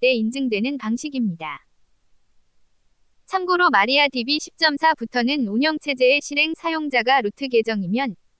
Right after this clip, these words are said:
설정과 상관없이 유닉스 소켓 오센티케이션으로 인증이 됩니다. 즉 운영체제의 실행 사용자가 루트 계정이 아닐 때만 마리아 디비의 루트 계정 비밀번호로 인증합니다.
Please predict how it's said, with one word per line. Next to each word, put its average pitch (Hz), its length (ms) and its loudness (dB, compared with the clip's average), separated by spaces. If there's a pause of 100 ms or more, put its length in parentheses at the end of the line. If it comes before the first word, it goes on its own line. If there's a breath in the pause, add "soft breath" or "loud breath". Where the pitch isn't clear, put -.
(180)
설정과 349 560 2
상관없이 311 760 0
유닉스 220 480 -2
소켓 - 380 -6
오센티케이션으로 247 1120 -2
인증이 220 420 -2
됩니다. 185 600 -4 (1300)
즉 269 180 -6
운영체제의 311 760 2
실행 370 320 -2
사용자가 277 760 2
루트 233 300 -4
계정이 240 480 0
아닐 233 280 0
때만 233 400 0
마리아 240 380 0
디비의 240 460 0
루트 240 300 -8
계정 254 380 0
비밀번호로 240 680 0
인증합니다. 233 840 -4